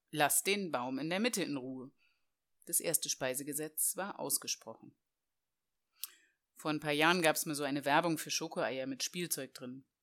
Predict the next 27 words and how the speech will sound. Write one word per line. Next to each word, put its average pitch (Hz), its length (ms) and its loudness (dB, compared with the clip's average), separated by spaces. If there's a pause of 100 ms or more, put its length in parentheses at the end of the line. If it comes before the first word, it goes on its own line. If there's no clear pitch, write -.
(180)
Einem 139 220 -4
Kind 190 260 2
wurde 147 160 0
ein 131 140 -2
Ei 202 180 4
vor 220 140 0
die 190 100 -6
Nase 185 260 0
gelegt 165 360 -6
und 139 100 -4
der 123 120 -4
Erwachsene 131 540 2
verließ 143 440 -8
den 127 160 -10
Raum 151 400 0
mit 151 160 -4
der 123 160 -4
Ansage: 151 640 0 (640)
„Wenn 143 140 -2
ich - 160 -6
gleich 117 340 -6
wiederkomme 196 680 0
und 156 200 -6
das - 260 8
Ei 139 300 -2
ist - 320 2
noch - 260 -8